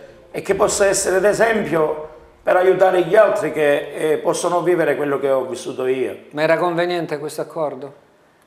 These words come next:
Speaker 1: L'accordo poteva essere conveniente se era fatto all'inizio, quando gliel'avevo proposto io,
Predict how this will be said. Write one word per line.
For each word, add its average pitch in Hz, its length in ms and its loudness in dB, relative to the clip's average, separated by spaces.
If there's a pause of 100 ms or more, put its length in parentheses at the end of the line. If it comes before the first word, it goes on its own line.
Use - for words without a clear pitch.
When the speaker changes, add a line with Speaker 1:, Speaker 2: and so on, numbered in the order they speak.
(380)
Speaker 1:
L'accordo 175 1080 2
poteva 196 300 4
essere 196 320 4
conveniente 190 1200 -2
se - 180 -2
era 170 140 4
fatto 160 240 0
all'inizio, 147 680 -6
quando 143 240 0
gliel'avevo 139 440 2
proposto 135 460 -2
io, 131 280 -4